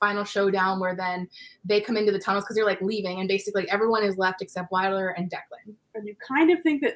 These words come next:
Speaker 2: 'cause, 'cause they ha-, they're like, they blew up the Citadel.
Speaker 1: Yeah, they're,
Speaker 2: Mm-hmm.
Speaker 1: they're in the middle of blowing it up. Like, he
Speaker 2: Yeah.
Speaker 1: bas-, Dec-, it's Wilder and Declan showing down,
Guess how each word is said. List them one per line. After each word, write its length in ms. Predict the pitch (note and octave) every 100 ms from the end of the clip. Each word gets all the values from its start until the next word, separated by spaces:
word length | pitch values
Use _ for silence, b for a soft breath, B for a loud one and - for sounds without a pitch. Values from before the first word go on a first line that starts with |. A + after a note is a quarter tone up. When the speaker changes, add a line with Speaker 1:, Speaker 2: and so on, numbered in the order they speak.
| -
Speaker 2:
'cause, 200 | B3+ A#3+ -
'cause 140 | C4+ A#3+ -
they 180 | A#3 A#3
ha-, 200 | A#3 A#3+
they're 120 | A#3+ A#3
like, 200 | G#3+ -
they 180 | A3 G3+
blew 200 | C4 D4+
up 100 | C#4+
the 80 | G#3
Citadel. 540 | A#3 G3 - F#3+ - A3+
Speaker 1:
Yeah, 180 | A3+ -
they're, 300 | F#3+ F3+ B3
Speaker 2:
Mm-hmm. 100 | G3 F#3+
Speaker 1:
they're 100 | A#3+
in 60 | C4+
the 60 |
middle 180 | C4 B3
of 60 | G3+
blowing 260 | G#3 F3+
it 40 | F#3
up. 120 | - F#3+
Like, 120 | F#3
he 60 | -
Speaker 2:
Yeah. 80 |
Speaker 1:
bas-, 220 | G3+ G3+ F#3+ _ _ -
Dec-, 220 | A3 A3 G#3
it's 180 | G3 G#3
Wilder 260 | G3+ A#3
and 120 | A#3
Declan 360 | G3 F#3+ F#3 F#3 b b
showing 300 | - G3+ G3+
down, 400 | G3 F#3 F3+ F3+